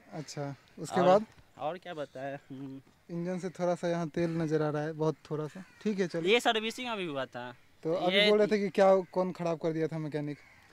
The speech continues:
Speaker 2: हाँ, ये, ये वो तेल उल सब गिरा दिया है, तेल यहाँ गिर गया है।
Speaker 1: हाँ, तो वहाँ तेल तो नहीं होना चाहिए, कैसे वहाँ तेल आ गया? उसमें ड-, चेंबर में तेल मारा था क्या?
Speaker 2: हाँ,
Speaker 1: मोबिल?
Speaker 2: वो तार यहाँ काट दिया था, तो हम चालू कर रहे थे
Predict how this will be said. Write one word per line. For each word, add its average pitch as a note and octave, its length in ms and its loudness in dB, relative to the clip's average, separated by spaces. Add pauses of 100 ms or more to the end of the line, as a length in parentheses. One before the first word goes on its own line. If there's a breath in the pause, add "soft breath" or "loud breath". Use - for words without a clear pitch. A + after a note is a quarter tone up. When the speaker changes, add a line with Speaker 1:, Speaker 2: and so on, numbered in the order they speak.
Speaker 2:
हाँ, D3+ 140 2
ये, F3+ 160 0
ये G3 140 -4
वो B3+ 420 0
तेल A3 300 4
उल A3 140 2
सब G#3+ 200 4
गिरा F#3+ 240 8
दिया F3 240 2
है, D#3 180 4 (100)
तेल A3 140 8
यहाँ A3+ 460 0
गिर G#3+ 140 -4
गया C#3 220 -6
है। C#3+ 260 -8
Speaker 1:
हाँ, F3 120 -4
तो F3+ 100 -8
वहाँ F3+ 200 -2
तेल G3+ 180 -2
तो F#3+ 120 -4
नहीं F#3 160 -4
होना D#3+ 220 -2
चाहिए, D#3 320 -6 (680)
कैसे F3 220 -4
वहाँ F#3+ 200 -2
तेल D#3 200 -4
आ D3+ 60 -2
गया? D#3 160 -2
उसमें F#3+ 260 -4
ड-, E3+ 360 0
चेंबर F3+ 300 0
में G#3 160 -4
तेल G#3 180 0
मारा F#3 240 -2
था C#3+ 120 -8
क्या? C#3 220 -8 (240)
Speaker 2:
हाँ, D3 160 2
Speaker 1:
मोबिल? D#3+ 140 2
Speaker 2:
वो G3 240 0
तार G3 520 8
यहाँ A#3 180 6
काट G#3 200 6
दिया F3+ 220 4
था, C#3 140 0
तो C#3 120 0
हम D3 160 2
चालू E3 300 0
कर G3+ 160 0
रहे G3+ 100 2
थे - 120 -12